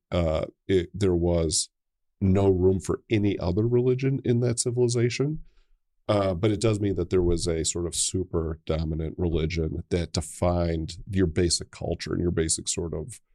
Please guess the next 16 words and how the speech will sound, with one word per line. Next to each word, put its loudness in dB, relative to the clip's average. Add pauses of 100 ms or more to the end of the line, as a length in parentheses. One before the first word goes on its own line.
(320)
uh, 0 (340)
sense -2
of, -2 (760)
uh, 0 (100)
ethics, -2
of -6
justice, -2
of -16
those -4
sorts -8
of -12
things. -10 (640)
And, 0 (360)
you 4
know, 4
basically 2